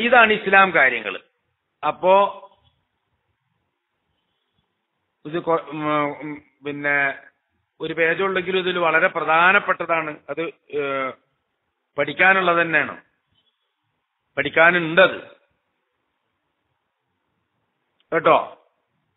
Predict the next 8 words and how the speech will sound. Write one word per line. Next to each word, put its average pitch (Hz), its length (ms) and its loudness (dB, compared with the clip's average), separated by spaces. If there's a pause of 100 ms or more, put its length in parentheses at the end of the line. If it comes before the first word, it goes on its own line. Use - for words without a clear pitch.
(220)
ഇനി 190 260 0 (1120)
രണ്ടാം 190 640 4
പാഠം 143 320 6 (1080)
അദ്ദർസു 202 600 4 (160)
സാനി, 165 480 4 (1120)
രണ്ടാം 180 640 6 (100)
പാഠം 165 380 4 (320)
അർക്കാനുൽ 208 640 2